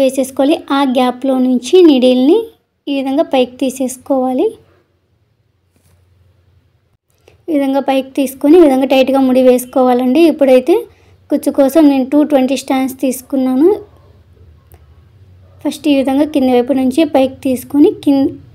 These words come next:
థ్రెడ్స్ అన్నీ ఈ విధంగా ఈక్వల్గా అనుకోవాలి. కింద వైపున మన కుచ్చు పొడవు ఎంత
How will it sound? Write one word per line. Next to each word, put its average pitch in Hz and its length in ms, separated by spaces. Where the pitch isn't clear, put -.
థ్రెడ్స్ 285 340
అన్నీ 262 220
ఈ 262 100
విధంగా 262 260
ఈక్వల్గా 262 460
అనుకోవాలి. 254 560
కింద 269 260
వైపున 294 320
మన 269 120
కుచ్చు 294 300
పొడవు 277 200
ఎంత 247 120